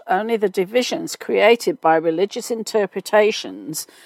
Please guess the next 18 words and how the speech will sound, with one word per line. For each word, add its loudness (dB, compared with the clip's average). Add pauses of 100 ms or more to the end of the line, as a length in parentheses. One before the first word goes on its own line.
(200)
of 2
God, 8
Creator, 4
Great 4
Spirits, 6
messages -2
over 0
time. 0 (460)
Was 2
Jesus 0
a -2
Christian? -2 (280)
Was -2
Buddha 6
a 0
Buddhist? -2 (100)
Was -2
Muhammad 0